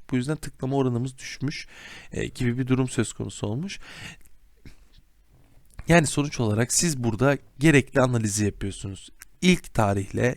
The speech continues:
yani çalışmayı gerçekleştirmeden önceki tarihle, tabi buradaki süreler birbirine eşit olmasına bakın. Yani on gün, on gün,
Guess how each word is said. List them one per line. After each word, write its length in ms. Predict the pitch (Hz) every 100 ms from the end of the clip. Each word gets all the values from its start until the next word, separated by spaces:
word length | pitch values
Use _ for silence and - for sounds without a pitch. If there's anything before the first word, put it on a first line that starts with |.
| -
yani 340 | 113 104 104
çalışmayı 520 | - 117 113 131 127
gerçekleştirmeden 1000 | 120 117 - - 131 - - 156 120 113
önceki 380 | 104 104 98 -
tarihle, 640 | 95 87 98 - 113 156 - - - - - -
tabi 180 | - 139
buradaki 260 | 156 160 -
süreler 480 | - 160 160 175 202 -
birbirine 480 | 135 139 156 185 - -
eşit 280 | 139 - - - - -
olmasına 520 | 117 110 95 - 98 98
bakın. 220 | - 101
Yani 400 | 113 110 104 107 - - - -
on 260 | 151 151 131
gün, 200 | 101 95 -
on 260 | 135 92
gün, 120 | 90